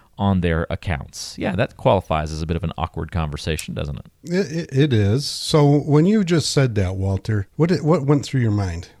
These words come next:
Speaker 1: Oh, I'm thinking, okay, kid getting removed as beneficiary. Maybe they're acting up,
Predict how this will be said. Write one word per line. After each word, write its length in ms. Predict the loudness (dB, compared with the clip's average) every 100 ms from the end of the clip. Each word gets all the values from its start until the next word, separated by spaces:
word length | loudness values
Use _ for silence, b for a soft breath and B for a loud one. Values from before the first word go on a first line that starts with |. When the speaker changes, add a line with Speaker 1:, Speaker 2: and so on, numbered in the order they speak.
| _ 4
Speaker 1:
Oh, 380 | 6 8 8
I'm 180 | 6 4
thinking, 500 | 2 0 0 -2 0
okay, 280 | -2 0 0
kid 340 | 2 2 2
getting 240 | 2 2 4
removed 380 | 4 4 4 2
as 100 | 0
beneficiary. 560 | 0 2 0 2 2
Maybe 220 | 2 2
they're 180 | 2 -2
acting 420 | -4 -8 -6 -4 -2
up, 280 | -2 -2